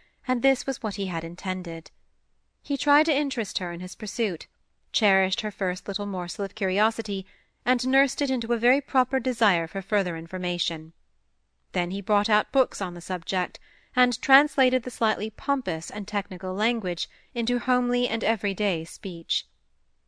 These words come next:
Molly had come down to dinner, wondering how the long hours till bedtime would ever pass away. Hours during which she must not speak on the one thing that would be occupying her mind to the exclusion of all others,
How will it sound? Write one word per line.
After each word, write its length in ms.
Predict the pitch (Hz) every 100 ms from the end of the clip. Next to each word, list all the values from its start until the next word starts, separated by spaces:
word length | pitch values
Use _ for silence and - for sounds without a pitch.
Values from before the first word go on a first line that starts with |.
| _ _ _
Molly 360 | - 208 196 208
had 140 | 202
come 220 | - 196 196
down 280 | 180 180
to 100 | 180
dinner, 360 | 196 214 185 175 - _ _
wondering 500 | 233 247 240 254 254
how 160 | 233 233
the 100 | 233
long 320 | 214 208 214
hours 360 | 196 202 196 -
till 160 | 233
bedtime 540 | 208 220 214 180 170 175
would 120 | -
ever 260 | 208 196 175
pass 320 | 180 165 -
away. 420 | 180 185 175 165 _ _ _ _ _ _
Hours 360 | - 247 277 -
during 280 | 262 233 226
which 200 | 226 -
she 160 | 208
must 200 | 196 190
not 240 | 202 196 -
speak 400 | - 240 233 196
on 80 |
the 80 | 185
one 280 | 180 196 190
thing 240 | 208 208
that 100 | 190
would 100 | 185
be 140 | 180 190
occupying 580 | 202 - 202 185 180 180
her 100 | 208
mind 420 | 220 226 185 170
to 140 | -
the 140 | 185 190
exclusion 540 | 190 - 220 208 185
of 120 | 175
all 200 | 175 180
others, 420 | 196 190 175 -